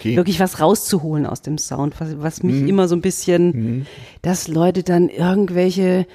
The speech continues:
Speaker 2: versuchen irgendwelche klassischen Sachen nachzuspielen und ich
Speaker 1: Mhm.
Speaker 2: denk so, „Na, das klingt auf der Geige wirklich schöner.“ Also
Speaker 1: Okay.
Speaker 2: ich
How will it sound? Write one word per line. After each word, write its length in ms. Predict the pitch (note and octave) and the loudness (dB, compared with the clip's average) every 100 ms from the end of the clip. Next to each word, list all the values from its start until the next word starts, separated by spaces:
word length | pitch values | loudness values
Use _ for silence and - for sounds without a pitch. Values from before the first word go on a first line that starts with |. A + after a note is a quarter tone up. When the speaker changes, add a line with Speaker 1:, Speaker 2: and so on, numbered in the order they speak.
| - - _ | -20 -20 _
Speaker 2:
versuchen 400 | - F3+ F#3+ G3 | -6 -4 0 0
irgendwelche 380 | D3+ F3 F3+ F3+ | 4 2 2 -2
klassischen 580 | - F3 F#3 G3+ F#3 D#3+ | -2 -2 -2 0 0 -2
Sachen 420 | E3 - D4+ A#3+ | -4 0 2 2
nachzuspielen 1000 | D#3+ F3+ - - - - F3 F3+ G#3+ G#3 | 0 -4 -6 -6 -6 -8 -4 0 2 2
und 160 | - F2+ | 0 -4
ich 100 | - | -2
Speaker 1:
Mhm. 20 | |
Speaker 2:
denk 180 | D3+ D#3+ | 0 0
so, 140 | E3+ | 2
„Na, 200 | D#3+ C#3+ C#3+ | 0 0 -2
das 380 | - F3 - - | -2 -2 -4 -12
klingt 360 | - F3 F3 - | -2 0 0 0
auf 200 | E3 - | -2 -2
der 160 | E3 D#3 | -4 -2
Geige 480 | D3+ D#3 D#3 D#3 D#3 _ _ _ | 0 0 2 0 -2 _ _ _
wirklich 520 | D3+ D3+ G3 - D#3+ - | -2 2 2 0 -4 -4
schöner.“ 420 | D3 C#3 B2+ - | -4 -2 -2 -2
Also 180 | D#3+ D#3+ | -2 0
Speaker 1:
Okay. 100 | - | 2
Speaker 2:
ich 180 | B2 | 0